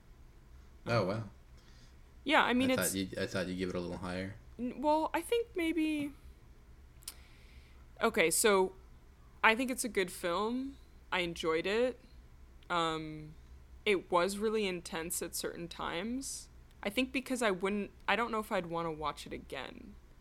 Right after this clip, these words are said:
Speaker 2: because it was very, I don't know, there were parts of it that were really sad and unfortunate. Um, I guess that's life, but
Speaker 1: I,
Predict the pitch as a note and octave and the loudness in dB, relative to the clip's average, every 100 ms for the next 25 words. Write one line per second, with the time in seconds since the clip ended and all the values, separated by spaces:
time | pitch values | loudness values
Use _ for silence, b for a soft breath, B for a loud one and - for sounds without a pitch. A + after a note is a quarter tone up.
0 | b b b b - F3 G#3 F3 F3 E3 | b b b b -8 -6 -4 -2 -2 -2
1 | D#3+ - - - - D#3 D3+ D3+ D3+ D3 | -2 -2 -2 -6 -6 -2 -2 0 -2 -4
2 | C#3+ C3 - - - - - - - - | -4 -6 -10 -14 -20 -20 -20 -20 -20 -20
3 | - - - - - - - - - - | -20 -20 -20 -20 -20 -20 -20 -20 -20 -20
4 | - - - G#3+ A#3 A3+ E3 D#3 F3+ F3+ | -20 -16 -6 -4 -2 -2 -2 2 2 4
5 | G#3 F#3+ G3+ F#3+ E3+ E3+ E3+ D#3+ D#3+ D#3+ | 2 2 -2 0 0 0 0 0 0 0
6 | E3 E3 E3 E3+ - - - - - C3 | -2 -4 -6 -10 -14 -20 -12 -6 0 4
7 | A#3 - - D#3 D3+ D3 - G3+ - - | 4 2 -2 -6 -8 -6 -6 -6 -6 -10
8 | F2 - - E3+ D#3+ D#3 D3+ D3+ D#3+ - | -10 -14 -10 -4 -4 -4 -8 -14 -18 -20
9 | - - - - G#3 B3 E3+ - A3 E3 | -20 -20 -16 -6 -4 -2 -4 -6 -8 -6
10 | - - - - F3+ E3 - b b b | -8 -12 -8 0 4 2 0 b b b
11 | b b - C#3+ D#3+ | b b -2 6 8